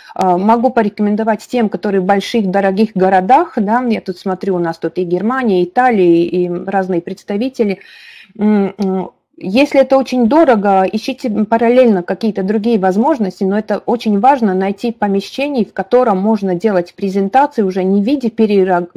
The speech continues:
переговоров, а именно у вас есть экран, у вас есть, м, презентации, компьютер,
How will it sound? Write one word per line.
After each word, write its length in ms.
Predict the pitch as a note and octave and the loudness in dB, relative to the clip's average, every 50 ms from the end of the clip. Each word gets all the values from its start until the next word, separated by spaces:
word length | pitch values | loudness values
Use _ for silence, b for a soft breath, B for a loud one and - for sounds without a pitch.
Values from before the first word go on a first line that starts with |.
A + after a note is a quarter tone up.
| E3+ - | -8 -4
переговоров, 720 | G#3 G3 F3+ F3+ E3+ F#3 F3+ F3 G3+ G3 F3 - D#3 D3 _ B B B B B B | -2 -2 -2 0 0 0 0 0 0 0 0 -2 -4 -12 _ B B B B B B
а 140 | B - G3+ | B 0 2
именно 460 | A3 A3 G#3+ G3 F#3 F3 E3+ E3 E3 | 4 4 4 2 2 0 0 -2 -2
у 40 | E3+ | -2
вас 260 | F3 F#3 F3+ - - | -2 -2 -4 -2 -2
есть 200 | G3+ F3+ F3 - - | -2 -2 -2 -2 -6
экран, 540 | F3+ F3 - - A3 A#3 B3+ C#4 C4+ C4 - - | -10 -6 -4 -2 0 0 0 0 -2 -4 -6 -6
у 120 | F#3+ F#3 | -4 -4
вас 240 | F3+ F3 F3 - - | -4 -4 -6 -4 -4
есть, 300 | F3 E3+ F3 - - - | -4 -4 -4 -8 -16 -14
м, 300 | - E3 E3 D#3+ D#3+ E3 | -12 -12 -10 -10 -12 -10
презентации, 800 | - F3 F3 E3+ F3+ F3 F3 F3 A3+ A#3+ C4 B3 - A3+ G3 | -6 -6 -4 -4 -2 -4 -4 -2 0 -2 -2 -2 -4 -6 -6
компьютер, 720 | F3 - F#3 E3 F3 - - A3 A#3 A#3+ A#3+ A#3 G#3+ G#3+ | -4 -4 -6 -8 -8 -6 -4 -4 -4 -2 -2 -4 -4 -4